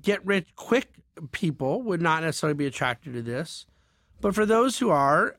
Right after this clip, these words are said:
what we call investors and that are looking for a responsible and reasonable accumulation of capital, I think that because we don't believe free and quick money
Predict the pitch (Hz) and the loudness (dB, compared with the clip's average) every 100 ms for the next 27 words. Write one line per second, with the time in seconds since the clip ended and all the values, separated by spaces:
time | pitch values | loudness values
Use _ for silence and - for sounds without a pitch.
0 | - 208 165 175 147 135 156 185 277 294 | -10 -4 -2 0 2 2 2 2 2 0
1 | - 117 - - _ _ _ _ - 151 | -4 -6 -8 -20 _ _ _ _ -4 0
2 | 147 156 156 156 156 151 139 - - 190 | 2 2 0 0 0 -2 -2 -6 -2 2
3 | 208 202 - 151 135 131 139 180 214 175 | 2 2 -2 -2 -2 -2 0 0 0 0
4 | 151 139 135 - 143 131 131 - 127 120 | -2 -2 -2 -2 0 0 -4 -6 -8 -8
5 | - 175 262 - 110 - - 190 _ _ | -6 -2 -2 -4 -8 -8 -10 -10 _ _
6 | _ _ _ _ - 147 170 202 165 151 | _ _ _ _ -4 2 2 0 0 0
7 | 156 - 147 143 139 143 143 139 - 170 | -2 -2 0 2 0 -2 -8 -8 -2 0
8 | 202 185 185 175 165 143 139 135 233 294 | 0 0 0 0 0 0 -2 0 2 2
9 | - 160 147 143 127 - 143 - 127 120 | 0 0 2 2 0 -2 -4 -2 -2 -2
10 | 117 131 | -2 -4